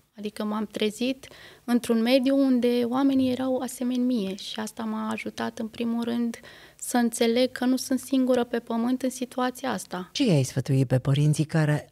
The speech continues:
Speaker 2: au în casă un copil care a trecut printr-un accident sau
Speaker 1: Mm.
Speaker 2: se află într-o situație similară și nu știu ce să facă cu el?
Speaker 1: Uh, i-aș sfătuit, i-aș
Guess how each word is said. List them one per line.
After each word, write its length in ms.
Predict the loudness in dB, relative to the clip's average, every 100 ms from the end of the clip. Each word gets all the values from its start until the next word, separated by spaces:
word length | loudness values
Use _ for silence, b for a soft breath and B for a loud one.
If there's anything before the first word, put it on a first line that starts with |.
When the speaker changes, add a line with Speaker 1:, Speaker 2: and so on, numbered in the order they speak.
| -4
Speaker 2:
au 460 | 0 2 2 -2 -10 -6
în 260 | -2 -2 -4 -6
casă 380 | -2 -2 -2 -2
un 360 | 0 0 -2 -4
copil 440 | -4 -4 -2 -4 -4
care 480 | -6 -2 -2 -2 -8 _ _ _ _ -20 -10
a 80 | -8
trecut 300 | -6 -4 -4
printr-un 300 | 0 0 -2
accident 480 | -4 -6 -2 -2 0
sau 180 | 2
Speaker 1:
Mm. 100 | 2 0 B B
Speaker 2:
se 120 | 0 0
află 260 | 2 2
într-o 500 | 2 2 0 0 -2
situație 580 | -4 -6 -2 0 0 0
similară 640 | 0 2 2 2 2 2 0
și 320 | -2 -2 0
nu 200 | 4 4
știu 200 | 4 -2
ce 120 | -4
să 100 | -8 -6
facă 280 | -8 -8 -8
cu 100 | -4
el? 220 | -4 -6 -12 -4
Speaker 1:
Uh, 200 | -2 0
i-aș 160 | 0 -4
sfătuit, 640 | -8 -4 -4 -2 -4 -4 -8 -6
i-aș 340 | -4 -2 -4